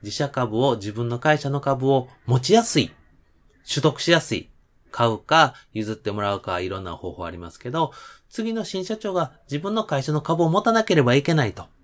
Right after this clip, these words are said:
いう前提でお話しますと、それをいかに早く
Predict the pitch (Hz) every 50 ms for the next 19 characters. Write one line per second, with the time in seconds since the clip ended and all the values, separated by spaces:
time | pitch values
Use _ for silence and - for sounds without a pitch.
0 | - 151 156 156 135 117 147 151 147 139 - 147 143 143 127 139 135 123 - -
1 | 107 113 113 113 117 113 - - - 127 127 - - - 180 165 151 - - -
2 | - - - - - 208 - - 180 180 - 294 262 - - - _ _ _ _
3 | _ - _ - - _ _ _ _ _ _ _ _ _ _ _ _ _ - -
4 | 131 143 147 143 - - -